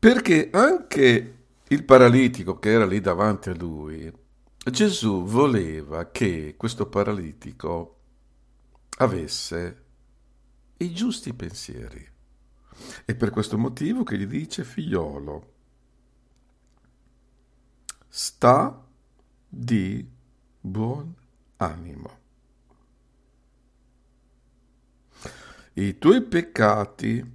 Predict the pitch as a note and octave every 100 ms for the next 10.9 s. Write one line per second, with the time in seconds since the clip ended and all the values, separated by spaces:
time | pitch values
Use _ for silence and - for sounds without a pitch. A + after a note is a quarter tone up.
0 | - _ _ _ _ - A2 G#2+ - D3+
1 | G3 F#3+ F3 E3+ D#3 D#3 _ _ _ _
2 | _ _ _ _ _ _ - - G#2+ A2+
3 | D#3 C3+ C3+ A#2+ - - - C#2+ - _
4 | _ _ _ _ _ _ _ _ _ _
5 | _ _ _ _ _ _ _ _ _ _
6 | _ _ _ _ _ _ _ _ _ _
7 | _ _ _ _ _ _ _ _ _ _
8 | _ _ _ _ _ _ - D#3 D3 B2+
9 | C3 C3 D#3+ F#3 - G#2 G2 G2 A#2 A2+
10 | G2+ D#2+ E2 - F2 - G2 - -